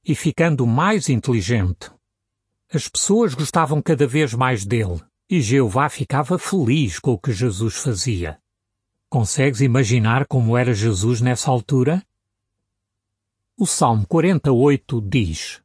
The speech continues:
"Fazer a tua vontade, ó meu Deus, é o meu prazer, e a tua lei está no meu íntimo." Sabes responder? Onde é que José e Maria encontraram Jesus?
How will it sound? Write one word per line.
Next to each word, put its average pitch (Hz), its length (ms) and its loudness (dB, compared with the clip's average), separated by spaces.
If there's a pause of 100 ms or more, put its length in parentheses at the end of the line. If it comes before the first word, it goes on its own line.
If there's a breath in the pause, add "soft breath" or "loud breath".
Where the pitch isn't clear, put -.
(580)
"Fazer 156 560 0
a 135 60 2
tua 127 240 2
vontade, 107 800 0 (180)
ó 160 220 2
meu 104 240 0
Deus, 95 580 -2 (220)
é 196 220 4
o 156 100 2
meu 117 240 4
prazer, 95 680 0 (160)
e 139 160 2
a 117 60 2
tua 156 420 2
lei 190 240 0 (100)
está 185 380 -2
no 127 120 2
meu 107 280 2
íntimo." 98 560 -2 (1500)
Sabes 156 460 0
responder? 151 800 0 (1080)
Onde 226 220 4
é 202 60 0
que 175 200 2
José 143 420 2
e 156 60 2
Maria 131 400 2
encontraram 165 560 0
Jesus? 170 800 0